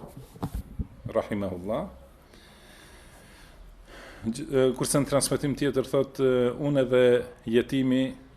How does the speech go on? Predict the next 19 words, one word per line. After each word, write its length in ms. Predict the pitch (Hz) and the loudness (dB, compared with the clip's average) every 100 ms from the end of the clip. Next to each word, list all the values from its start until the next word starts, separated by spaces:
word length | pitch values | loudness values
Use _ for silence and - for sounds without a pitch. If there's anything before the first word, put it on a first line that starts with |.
| - - | -20 -6
ishim 680 | 123 113 127 117 110 110 - | -2 -2 0 0 0 -2 -4
në 220 | 120 120 | 0 2
një 80 | 120 | 2
saf 320 | - 113 101 - - - - | 2 2 2 -4 -20 -20 -14
mas 320 | - 117 104 | -4 -2 -2
pejgamberit, 500 | 110 104 101 101 95 | -4 -6 -2 -2 -4
sallallahu 440 | - 104 101 104 | -4 -4 -2 -2
alaihi 160 | 101 104 | -4 -6
wasallam, 220 | - 127 | -6 -6
kurse, 440 | - 107 - 131 - - - - - - - - - | -6 -6 -2 -2 -4 -12 -20 -20 -20 -20 -20 -18 -4
e, 260 | 107 101 - | 0 0 0
plaka 600 | 120 127 127 123 123 - | 4 4 6 4 4 2
ishte 420 | 127 107 - 117 113 | -4 -4 -2 0 0
pas 260 | - 104 - | 0 -2 -2
nesh. 380 | 104 87 - - - - - - - - | -6 -6 -6 -10 -14 -20 -20 -20 -10 -6
Këtë, 220 | 117 113 113 - - - - 123 | 0 0 -2 -8 -20 -20 -12 -4
me 140 | 120 | 0
këtë, 320 | 143 143 123 | 0 0 0
e, 240 | 117 113 | 2 2